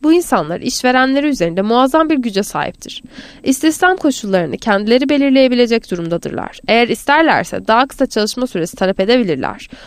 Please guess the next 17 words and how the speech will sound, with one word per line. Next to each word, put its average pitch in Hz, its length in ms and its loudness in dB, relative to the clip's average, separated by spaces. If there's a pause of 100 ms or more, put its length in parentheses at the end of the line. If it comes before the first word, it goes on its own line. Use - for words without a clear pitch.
(160)
Onların 247 340 2
yeteneklerine 202 800 -2
büyük 262 240 2
ihtiyaç 285 400 0
duyan 180 200 0
şirketlerin - 760 -6
böyle 277 280 2
bir 220 80 -4
talebe 165 420 -2
sessizce 277 560 -2
boyun 269 220 4
eğmekten 185 480 0
başka 190 260 -4
yapabilecekleri 247 800 0
bir 269 80 2
şey 294 280 2
yoktur. - 460 -4